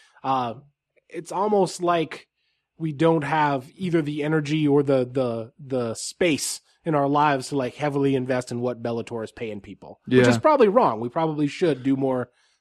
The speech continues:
Speaker 1: to, uh, pay attention to that stuff.
Speaker 2: Well, and the question always comes back to, and this is the same for, for the U F C as it should be for Bellator, is not just what the payout numbers are, what the split is. That's one of the things that,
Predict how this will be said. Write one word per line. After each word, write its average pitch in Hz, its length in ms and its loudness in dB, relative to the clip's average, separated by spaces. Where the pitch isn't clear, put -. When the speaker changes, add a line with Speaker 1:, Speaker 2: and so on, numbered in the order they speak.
Speaker 1:
to, 139 300 2
uh, 123 260 -2
pay 143 160 -4
attention 135 360 -4
to 104 80 -8
that 95 140 -14
stuff. - 200 -16
Speaker 2:
Well, 175 180 4
and 214 260 2
the 190 60 2
question 175 400 2
always 156 460 6
comes 131 240 -4
back 139 260 0
to, 131 160 2
and 120 100 0
this 123 120 -6
is 110 140 -10
the 117 80 -14
same 127 260 -2
for, 117 220 -14
for 131 120 -4
the 113 320 0
U 131 220 2
F 120 80 0
C 127 220 0
as 110 120 2
it 110 60 -6
should 120 180 -4
be 117 100 -4
for 113 120 -2
Bellator, 110 540 0
is 117 120 -4
not 160 180 2
just 131 220 -2
what 110 320 -2
the 110 200 -4
payout 117 360 -2
numbers 107 300 -4
are, 104 320 0
what 160 240 0
the 147 100 -4
split - 520 -6
is. - 440 -14
That's 123 320 -2
one 139 120 -4
of 131 60 0
the 120 80 -2
things 120 240 -6
that, 113 140 -2